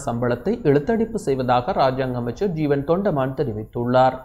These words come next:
மலையக பெருந்தோட்ட தொழிலாளர்களுக்கு இருபத்தி இரண்டு கம்பெனிகள் ஆயிரம் ரூபாய் சம்பளத்தை வழங்கி வருகின்ற நிலையில்,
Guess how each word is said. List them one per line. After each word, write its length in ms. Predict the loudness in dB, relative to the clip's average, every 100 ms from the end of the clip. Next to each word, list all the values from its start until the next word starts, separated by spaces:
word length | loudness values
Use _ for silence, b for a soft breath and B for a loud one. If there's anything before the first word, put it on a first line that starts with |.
| B B B _
மலையக 420 | 0 4 4 2 0
பெருந்தோட்ட 560 | 0 0 0 0 -2
தொழிலாளர்களுக்கு 840 | -2 -2 0 0 0 -2 -4 -2
இருபத்தி 360 | -2 0 -2 -2
இரண்டு 280 | -2 -2 -4
கம்பெனிகள் 520 | -4 -2 -2 -2 -2
ஆயிரம் 360 | 0 0 0 -2
ரூபாய் 300 | -2 -2 -4
சம்பளத்தை 480 | -4 -4 -4 -2 -2
வழங்கி 300 | 0 0 -2
வருகின்ற 400 | -2 -4 -2 -2
நிலையில், 680 | 0 0 0 0 -2 B